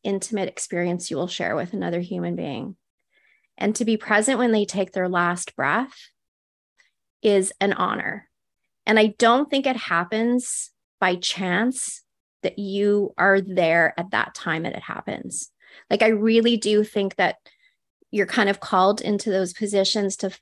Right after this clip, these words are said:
to find those people for whatever reason I can offer something.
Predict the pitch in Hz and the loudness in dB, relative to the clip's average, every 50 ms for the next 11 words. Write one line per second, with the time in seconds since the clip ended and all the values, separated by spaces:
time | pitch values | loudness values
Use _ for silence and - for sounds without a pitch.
0 | _ - - 202 180 - - 202 196 196 202 208 202 196 202 202 - - - 202 | _ -4 -2 -2 -2 0 2 2 4 4 4 4 4 2 2 0 -2 -8 -8 -8
1 | 196 - 202 196 190 190 185 185 - 202 190 185 185 190 185 190 208 208 196 196 | -4 0 2 4 4 4 2 0 -2 -2 0 2 4 4 2 2 2 0 0 0
2 | 196 190 196 202 208 196 190 - - 170 175 180 - 208 185 - - 170 180 175 | 0 0 0 -2 -2 -6 -4 -2 0 0 0 0 -2 -4 -6 -4 -2 -4 -4 -2
3 | - 220 214 214 - 220 226 226 - 247 247 247 254 254 | -2 -4 -4 -2 -2 -2 -2 -2 0 0 0 2 0 0